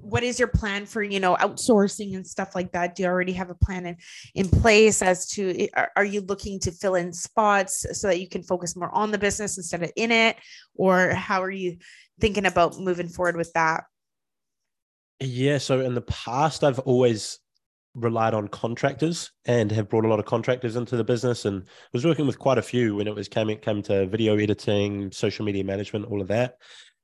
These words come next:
Speaker 2: The past month, I've very much shifted to bringing some people on full time and noticed a
Speaker 1: Wow.
Speaker 2: massive, massive difference in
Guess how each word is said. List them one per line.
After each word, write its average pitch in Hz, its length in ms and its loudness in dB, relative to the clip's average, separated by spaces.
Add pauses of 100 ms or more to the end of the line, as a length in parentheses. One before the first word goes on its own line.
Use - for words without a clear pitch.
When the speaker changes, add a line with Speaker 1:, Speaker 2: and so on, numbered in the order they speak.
Speaker 2:
The - 60 -10
past 117 420 -2
month, 113 400 0
I've 98 120 -2
very 107 200 0
much 110 180 -2
shifted 107 520 -2
to 104 360 2 (400)
bringing 113 260 2
some 107 140 -4
people 107 260 -2
on 104 120 2
full 107 220 -2
time 117 400 0
and 107 140 -2
noticed 104 320 0
a 98 60 0
Speaker 1:
Wow. 98 60 -6
Speaker 2:
massive, 101 580 -2
massive 101 380 -2
difference 117 420 -4
in 98 220 -2